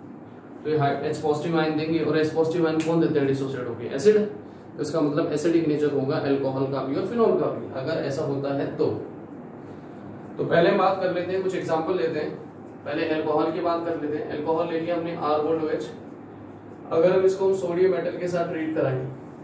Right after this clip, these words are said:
वैसे तो ये क्लास दसवीं में रिएक्शन होती थी, एक चैप्टर था क्लास टेंथ में हाइड्रोकार्बन,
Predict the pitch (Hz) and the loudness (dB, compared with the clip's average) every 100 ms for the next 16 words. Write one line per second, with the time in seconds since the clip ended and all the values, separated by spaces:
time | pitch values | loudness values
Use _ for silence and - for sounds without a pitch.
0 | - - - - - - - - - 156 | -16 -16 -16 -16 -16 -14 -14 -8 0 2
1 | 190 190 196 190 175 180 175 160 151 175 | 6 4 4 2 4 4 2 -2 -2 0
2 | 175 170 160 - 170 151 143 143 165 - | 2 2 0 0 0 2 0 -2 -4 -6
3 | - - - - - - - - - - | -12 -14 -16 -16 -16 -16 -16 -16 -14 -14
4 | - - - 156 165 175 160 156 - 151 | -12 -10 -2 0 2 0 0 0 -2 0
5 | 147 - 147 143 139 143 170 - - - | 0 0 -2 -2 0 -2 -4 -8 -12 -14
6 | - - - - - - - - - - | -14 -16 -16 -16 -16 -16 -14 -14 -4 2
7 | 147 170 170 160 156 170 | 4 6 6 4 2 -2